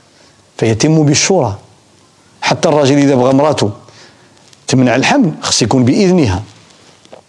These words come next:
Quand le mari demande à sa femme de prendre des pilules contraceptives, elle doit plutôt, elle, elle ne le fait que si elle est d'accord. Elle, que si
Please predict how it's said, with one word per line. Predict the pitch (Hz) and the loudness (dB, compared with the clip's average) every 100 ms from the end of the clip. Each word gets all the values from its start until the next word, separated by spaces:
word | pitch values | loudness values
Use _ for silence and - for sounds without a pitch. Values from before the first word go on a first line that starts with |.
| - - - - _ _ _ _ _ - | -20 -20 -20 -20 _ _ _ _ _ -6
Quand | 123 | -2
le | 120 120 | 0 2
mari | 117 110 123 95 - | 0 0 -2 -4 -6
demande | 127 123 123 | -2 0 0
à | 117 | 0
sa | 123 | -2
femme | 117 127 | -2 -2
de | 120 | -2
prendre | - 151 113 | 0 0 0
des | 113 | -2
pilules | 107 120 117 | -2 -2 -2
contraceptives, | 120 104 110 131 127 277 190 - - | -4 -4 -4 -4 -2 -2 -2 -6 -6
elle | 156 139 | -2 0
doit | 117 160 214 - - - - - - - - - - - | 0 0 0 -4 -14 -20 -20 -20 -20 -20 -20 -20 -20 -6
plutôt, | 127 107 147 151 - - - - - - - - - _ _ _ _ _ _ | -4 0 -2 -2 -10 -20 -20 -20 -20 -20 -20 -20 -20 _ _ _ _ _ _
elle, | - 202 196 180 165 175 - - - - - | -2 0 2 2 2 0 -2 -4 -6 -10 -4
elle | 220 202 175 | 0 2 2
ne | 165 | 2
le | 151 | 0
fait | 120 - 262 - | 0 0 0 0
que | 185 | -2
si | - 262 - | 0 -2 -2
elle | 143 170 | 0 0
est | |
d'accord. | 151 110 101 - - - _ _ _ _ _ - - - | 0 -2 -6 -10 -14 -20 _ _ _ _ _ -20 -20 -6
Elle, | 196 147 101 95 - _ - | 0 0 0 -4 -16 _ -8
que | 131 | -4
si | - 202 | -2 -4